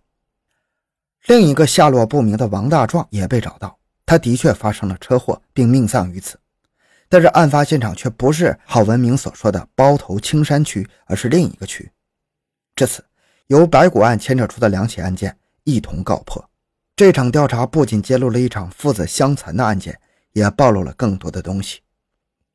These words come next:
中央电视台《今日说法》撒贝宁时间说过这么一句话：“在这个案子背后，我们看到的尽管是刘永红在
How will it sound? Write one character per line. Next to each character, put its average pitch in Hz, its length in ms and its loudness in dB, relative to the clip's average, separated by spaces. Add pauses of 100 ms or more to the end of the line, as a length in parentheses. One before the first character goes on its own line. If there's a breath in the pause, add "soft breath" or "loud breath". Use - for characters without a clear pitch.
(240)
中 175 200 4
央 170 180 4
电 165 140 4
视 127 40 0
台 127 200 -2
《今 160 200 0
日 151 120 2
说 147 200 0
法》 127 220 -4
撒 147 320 -2
贝 117 140 0
宁 101 160 -2
时 117 160 -6
间 120 200 0 (120)
说 120 240 0
过 117 100 -2
这 135 100 -4
么 104 120 -2
一 95 40 -6
句 101 140 -12
话 - 260 -10 (1040)
：“在 165 200 6
这 - 120 0
个 135 120 2
案 120 120 -2
子 98 80 -6
背 113 160 -2
后， - 240 -8 (200)
我 135 120 4
们 143 140 4
看 170 220 2
到 127 100 2
的 113 100 2
尽 127 200 -2
管 143 120 0
是 101 180 -4
刘 113 200 0
永 107 160 -2
红 98 180 -2
在 104 220 -2